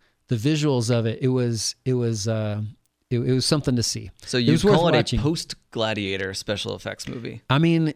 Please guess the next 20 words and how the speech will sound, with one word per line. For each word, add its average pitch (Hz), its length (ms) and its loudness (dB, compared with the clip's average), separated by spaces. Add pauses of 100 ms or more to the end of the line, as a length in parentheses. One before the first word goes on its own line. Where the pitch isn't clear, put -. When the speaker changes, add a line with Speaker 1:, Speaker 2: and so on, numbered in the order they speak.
Speaker 1:
ag-, 135 200 -2
again, 135 400 2
it's 127 240 0
more 151 200 2
interesting 143 440 0
because 123 380 2
it 127 60 2
was 117 140 0
right 120 160 2
after 113 260 0
Gladiator. 117 520 0
I'm 107 120 0
like, 107 140 2
Speaker 2:
Mm-hmm. 107 100 0
Speaker 1:
"Huh, 254 180 2
interesting." 143 460 0
You 120 160 2
go 127 160 0
with 123 180 -2
a, 113 400 0